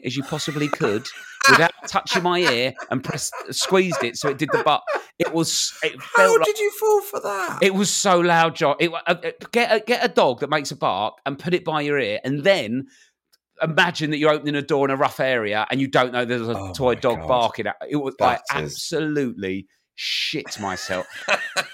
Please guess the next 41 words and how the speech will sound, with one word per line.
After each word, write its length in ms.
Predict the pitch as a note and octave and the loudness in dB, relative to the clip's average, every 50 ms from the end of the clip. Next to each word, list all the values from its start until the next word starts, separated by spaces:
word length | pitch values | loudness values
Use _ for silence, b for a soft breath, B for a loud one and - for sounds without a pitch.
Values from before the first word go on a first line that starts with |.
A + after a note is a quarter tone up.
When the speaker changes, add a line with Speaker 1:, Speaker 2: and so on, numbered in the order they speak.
| - E3 D#3 | -8 -4 0
Speaker 1:
Like, 140 | D3+ D#3 D3 | 0 2 2
sweating 600 | E3 E3+ - - E3 G3 F#3+ - - - F3 D#3 D#3 | 2 0 0 2 2 2 2 2 0 -2 -2 0 0
immediately, 720 | D#3+ E3 E3 D#3 C#3+ C#3 - A#2 A#2 A2 A2 A2 A2+ - - | 2 2 2 2 2 0 -2 -2 -2 0 0 -2 -2 -2 0
like, 140 | C#3 C#3+ D3+ | 0 0 0
nearly 180 | D#3+ D#3 D3+ | 0 0 0
just 220 | C3 C#3+ C#3+ - - | 0 -2 -4 -4 -2
drove 380 | D3 D#3+ D#3 D3+ D3+ C#3+ B2+ | 0 2 2 4 2 2 4
off, 340 | C3+ A#2 G#2 F#2+ - - - - | 4 4 2 0 -2 -8 -6 -4
but 100 | C#3+ C3 | -2 0
it 60 | C#3+ | 0
was 140 | C#3 C3 C3+ | 0 0 0
a 120 | C#3+ C3+ | 0 -2
toy 320 | C#3 - - D#3 D3 D3 C3+ | -2 -4 -6 -4 -4 -4 -2
dog. 360 | C#3+ D#3+ D3+ C3 G#2 - - _ _ _ _ _ _ - D4+ C4 | 0 0 0 -2 -4 -8 -12 _ _ _ _ _ _ -14 -6 -2
Speaker 2:
Oh, 260 | F#2 F#2+ F#2 F2+ F2 | 0 2 2 2 0
Speaker 1:
Awful, 200 | E2 E2 E2+ F2 | 0 -2 -2 -2
Speaker 2:
mate, 160 | E2+ E2+ D#2+ | -2 -2 0
Speaker 1:
Josh. 140 | F#2 F2+ F2+ | 0 0 0
Speaker 2:
that 160 | F2 E2 - | 0 0 -2
is, 180 | D2+ E2+ - - | -4 -6 -8 -4
that 180 | A2 A#2 G#2+ A#2 | -2 -2 -2 -2
is 120 | A#2+ A#2 | -2 -6
emasculating. 1080 | A2+ G#2 A#2 B2 C3 - - - - G#2+ F2 D#2+ D2 C2+ C2+ - - - - - - - | -4 -2 -2 -2 -2 -4 -6 -6 -6 -4 -2 -2 -2 -2 -4 -8 -14 -14 -14 -14 -12 -6
Speaker 1:
It 140 | - F#3+ G#3 | -4 -2 -2
is 140 | B3 G#3+ A#3 | -2 0 0
emasculating, 720 | G#3 D#3+ B2+ B2 - - - G#2+ G#2 G2 F#2 F#2+ - A#2 | -2 -2 -2 -6 -8 -6 -6 -4 -4 -4 -6 -8 -8 -8
but 160 | B2 D#3 E3 - | -10 -8 -6 -6
do-, 260 | E3+ E3 D#3+ - C#3+ - | -4 -4 -4 -6 -6 -6
dogs 280 | D#3+ A2 A2 A2 - | -6 -4 -6 -6 -12
can 200 | - A2 G#2+ B2+ | -12 -10 -10 -8
be 80 | D#3+ F3 | -8 -10
scary, 480 | - - - G#3+ A#3 A#3+ A#3 G#3+ F3+ | -10 -8 -8 -6 -6 -4 -4 -4 -4
Josh. 340 | D3 - C3 A2 G2 - - | -2 -2 -2 -2 -2 -2 -2
I 60 | C#3 | -2
never 160 | D3+ E3 E3 E3+ | 0 0 0 0
had 240 | E3+ G#3 G#3+ F3+ | -2 -2 -2 0
dogs 240 | - D3+ C#3 - - | 0 -2 -2 -2 -6
as 100 | A#2+ G2 | -10 -8
a 60 | A#2+ | -10
kid. 320 | G2+ - - G#2+ A2 G#2 F#2 | -8 -6 -4 -2 -2 0 0
Speaker 2:
No, 320 | F#2 E2+ E2+ E2 E2 - | 2 2 2 2 2 0